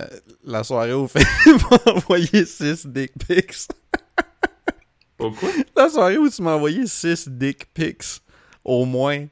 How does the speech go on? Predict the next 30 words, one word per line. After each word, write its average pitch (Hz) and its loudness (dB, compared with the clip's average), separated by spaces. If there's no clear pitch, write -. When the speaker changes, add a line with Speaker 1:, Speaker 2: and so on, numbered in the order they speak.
Speaker 2:
Ouais, 101 -10
non. 95 -10
Speaker 1:
Ouais, 104 -10
non. 104 -14
Speaker 2:
On 104 -16
parle 92 -8
pas 101 -12
de 98 -16
Speaker 1:
Non, 131 -14
Speaker 2:
ça. - -10
Speaker 1:
on 104 -12
parle 107 -12
pas 110 -8
de 101 -14
ça. 113 -16
Euh, 104 -2
<laughs> - 2
Speaker 2:
Air - -8
fryer 127 -6
live. 147 -12
Speaker 1:
Ouais, 185 6
c'est - 2
ça. - 2
Ouais, 170 4
on 135 0
va 139 2
pas 175 0
finir 143 -6
avec 123 -2
ça. 131 -8